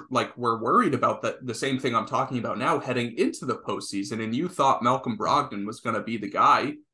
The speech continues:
who could, you know, change things. And it turns out he's a three and layup guy because of, I think, the system as well, because I have been a Brogdon fan for a very long time. And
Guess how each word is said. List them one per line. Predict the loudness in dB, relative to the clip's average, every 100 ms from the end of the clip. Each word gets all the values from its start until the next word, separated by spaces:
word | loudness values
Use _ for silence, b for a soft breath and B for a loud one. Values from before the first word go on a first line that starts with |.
| _ _
who | -6 -4
could, | -2 -4 -6 _ _ _
you | 0
know, | 2
change | 2 0 -2 -2 -6
things. | -10 -10 -10 -12 -12 -2
And | -2 -2 -2
it | -4 0
turns | 2 4 4
out | 2 0 -6
he's | -6 -4
a | -6
three | -4 -2 0
and | 2
layup | 2 2 2
guy | 4 4 2 -4 _ _ _ _ _ _ -4
because | -4 -4 -2 2 2
of, | 0 -2 2
I | 4 6
think, | 4 0 -2 -2
the | -6
system | -2 -4 -2 -6
as | -6 0
well, | 0 0 -6
because | -8 -6 -2
I | 4 4 4 0
have | -2 -4
been | -4
a | -2
Brogdon | 0 0 0 -10
fan | -6 -6 -4
for | -4
a | -2
very | -4 -4
long | -4 -6 0
time. | 2 2 0
And | -4